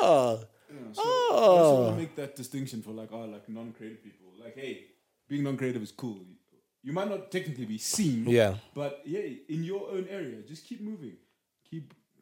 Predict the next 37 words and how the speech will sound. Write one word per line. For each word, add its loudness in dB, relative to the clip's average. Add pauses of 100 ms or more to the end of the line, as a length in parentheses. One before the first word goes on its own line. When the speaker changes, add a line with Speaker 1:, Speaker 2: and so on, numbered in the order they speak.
(140)
Speaker 2:
showing -10
up -14
on -12
time, -12
keep -14
cranking -14
out, -16
like, -20
the -20
quality -16
work, -10 (500)
and -16
I -16
think -14
these -14
things -8
will -10
take -12
care -10
of -12
themselves -12
for -8
Speaker 1:
Yeah. 2
Speaker 2:
sure. -10 (400)
I -14
think -8
for -12
me, -8
what -8
I -10
struggled -10
with -10
was, -10
like, -8 (2250)
leaving -2
the -4
matrix -8